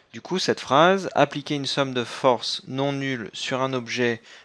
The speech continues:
modifie systématiquement la norme de la vitesse de cet objet », ben ça, c'est quelque chose de faux. On va le marquer ici, faux, puisqu'on a vu, là, dans ces deux exemples, que ça peut simplement modifier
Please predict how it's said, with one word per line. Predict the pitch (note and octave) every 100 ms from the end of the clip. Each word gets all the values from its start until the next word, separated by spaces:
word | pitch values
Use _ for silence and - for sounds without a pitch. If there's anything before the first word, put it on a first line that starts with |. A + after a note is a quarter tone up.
| -
modifie | B2 B2+ B2+ A#2+ - B2+ B2 - _ -
systématiquement | - - E3 - C#3+ C3+ - B2+ C#3 B2+ A#2 -
la | G#2 G#2+
norme | B2+ C3+ A2+
de |
la | G#2 G#2
vitesse | G#2 B2+ A#2
de | G2+
cet | - -
objet », | B1 - A#2+ F#3 - - - - -
ben | -
ça, | - D#3+
c'est | -
quelque | G#2 -
chose | D3 C#3
de | F#2+
faux. | - - B2 G#3 _ _ _ _ _ _ -
On | A2
va | A2
le |
marquer | G#2+ G#2 -
ici, | G#2+ - - B2+ D#3+ -
faux, | - B2+ D3 - _ _ _
puisqu'on | B2 - D3
a | A#2+
vu, | G2+ D3
là, | D#3 G#2
dans | G2
ces | -
deux | G#2 C#3+
exemples, | B2 - A2+ D#3+
que | A#2
ça | - G#2
peut | C3
simplement | - D3 - B2+ B2 A2+
modifier | G#2+ G#2+ G#2 - A#2